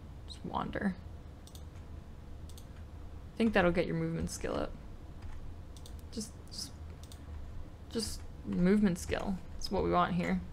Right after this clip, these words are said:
Can you climb the stairs yet? Good. You need some food. Go ahead and grab some food. Who am I?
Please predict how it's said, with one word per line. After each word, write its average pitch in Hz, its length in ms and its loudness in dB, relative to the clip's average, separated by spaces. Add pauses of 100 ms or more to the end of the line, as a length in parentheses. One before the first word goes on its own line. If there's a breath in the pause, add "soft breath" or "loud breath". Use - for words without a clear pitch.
(1200)
Can 196 100 2
you 180 80 2
climb 185 280 4
the 180 60 2
stairs 190 420 0
yet? 226 220 4 (1600)
Good. 233 180 2 (2250)
You 208 100 6
need 214 200 8
some 175 140 -2
food. 226 720 2 (2000)
Go 214 80 -2
ahead 190 180 2
and 180 100 2
grab 233 420 4
some 247 180 0
food. 302 600 0 (680 loud breath)
Who 277 160 4
am 269 300 6
I? 196 320 4